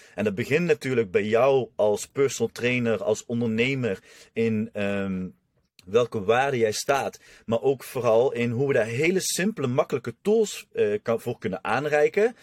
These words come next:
om op de lange termijn succesvol te zijn. Ehm, schoenmaker blijft bij je leest. Eh, vooral van, oké, wat, waar ligt mijn passie en hoe kan ik, eh, hoe kan ik daarin het maximale resultaat halen? En daar ga ik, da-,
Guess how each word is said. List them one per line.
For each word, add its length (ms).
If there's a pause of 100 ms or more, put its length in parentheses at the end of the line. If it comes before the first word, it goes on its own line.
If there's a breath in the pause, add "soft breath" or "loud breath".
(260 loud breath)
om 100
op 120
de 100
lange 240
termijn 240
succesvol 440
te 80
zijn. 360 (320 soft breath)
Ehm, 640 (840)
schoenmaker 600
blijft 260
bij 160
je 80
leest. 460 (400 soft breath)
Eh, 220
vooral 340
van, 120
oké, 260
wat, 400
waar 180
ligt 200
mijn 240
passie 460 (240 loud breath)
en 120
hoe 240
kan 200
ik, 180
eh, 400
hoe 200
kan 180
ik 120
daarin 640
het 180
maximale 640
resultaat 540
halen? 320
En 160 (240 loud breath)
daar 160
ga 100
ik, 240
da-, 180